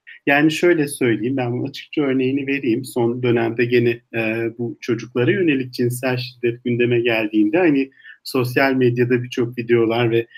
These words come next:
fotoğraflar dolaşıyor. Şöyle şeylerden bahsediyor insanlar. İşte daha etek giyememişti, daha makyaj yapamamıştı, işte daha sokakta dolaşmamıştı, içki içmemişti.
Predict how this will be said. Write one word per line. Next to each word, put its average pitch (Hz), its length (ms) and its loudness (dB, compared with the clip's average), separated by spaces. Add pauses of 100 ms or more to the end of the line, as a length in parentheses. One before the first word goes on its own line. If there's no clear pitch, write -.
(320)
fotoğraflar 123 760 0
dolaşıyor. 127 580 0
Şöyle 151 340 4
şeylerden 107 680 -4
bahsediyor 107 540 -4
insanlar. 98 540 -4
İşte 151 280 -4
daha 131 240 2
etek 120 420 -4
giyememişti, 104 640 -2
daha 127 240 -4
makyaj 107 540 -6
yapamamıştı, 160 800 0 (460)
işte 123 220 -2
daha 127 200 2
sokakta 123 580 -2
dolaşmamıştı, 123 760 0
içki 123 360 -2
içmemişti. 123 680 0